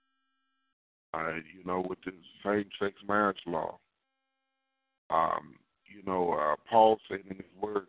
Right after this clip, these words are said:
"Turn them over to the devil that they might be free." So sometimes the thing that people think, uh, that is,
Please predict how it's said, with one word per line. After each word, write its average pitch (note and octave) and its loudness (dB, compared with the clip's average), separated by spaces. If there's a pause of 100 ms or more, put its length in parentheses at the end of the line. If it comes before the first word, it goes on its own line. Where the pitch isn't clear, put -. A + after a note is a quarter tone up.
"Turn G#2 -2
them G2 -4
over G2 -4
to F#2 -2
the F2+ -8
devil F#2+ 0
that F#2 -6
they F#2 -4
might F#2 -4
be F#2 -20 (120)
free." F#2 -8 (800)
So G#2 2 (100)
sometimes A#2 2
the F#2 -8 (100)
thing A2 -2 (1200)
that G2 0
people G#2+ -2 (100)
think, A2+ -2 (360)
uh, D2+ -2 (1080)
that G2+ 4
is, G2 0